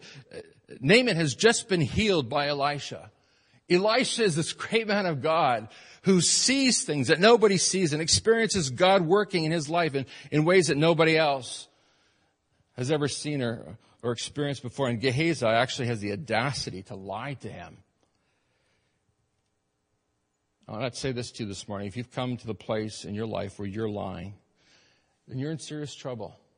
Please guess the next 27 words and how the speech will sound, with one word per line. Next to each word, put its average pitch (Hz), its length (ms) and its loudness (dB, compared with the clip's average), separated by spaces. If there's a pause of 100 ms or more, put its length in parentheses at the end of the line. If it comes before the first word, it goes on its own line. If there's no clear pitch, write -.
(520)
If 110 160 -8
you're 143 100 -6
not 175 180 -8
being 160 140 -8
truthful 151 440 -12
about 101 200 -6
where 127 180 -4
you're 123 200 -2
at 113 320 -6
and 101 220 -12
what 117 220 -6
you're 123 80 -8
doing. 101 400 -8 (1040)
I'm - 80 -4
gonna 180 120 0
tell 180 160 0
you 165 80 2
this 156 180 -4
this - 160 -12
morning. 110 180 -4
God's 147 320 0
giving 156 280 -4
you 156 100 -4
an 143 60 -4
opportunity 127 560 -4
right 110 280 -2
now 107 440 -6